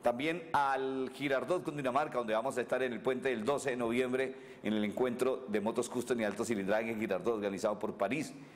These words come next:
Y también vamos a estar, espere, Bogotá, Pereira, bueno, ya, esos son los eventos de fin de año, los que quedan en Colombia. Allá vamos a estar.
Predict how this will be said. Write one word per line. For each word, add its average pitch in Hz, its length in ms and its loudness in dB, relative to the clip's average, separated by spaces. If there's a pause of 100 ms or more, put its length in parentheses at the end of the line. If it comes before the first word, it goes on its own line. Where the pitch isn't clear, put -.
(320)
Y 165 140 2
también 175 420 4 (160)
vamos 143 320 2
a 139 40 4
estar, 139 420 0 (500)
espere, 95 300 0 (640)
Bogotá, 95 1040 2
Pereira, 117 680 2
bueno, 117 320 0
ya, 139 380 0
esos 117 220 -2
son 127 120 0
los 120 120 2
eventos 110 340 0
de 107 80 0
fin 107 160 -2
de 107 120 2
año, 107 220 0 (320)
los 92 220 0
que - 100 -8
quedan 104 280 2
en 101 80 -4
Colombia. 90 420 0
Allá 107 140 2
vamos 120 240 0
a 104 40 -2
estar. 95 300 -2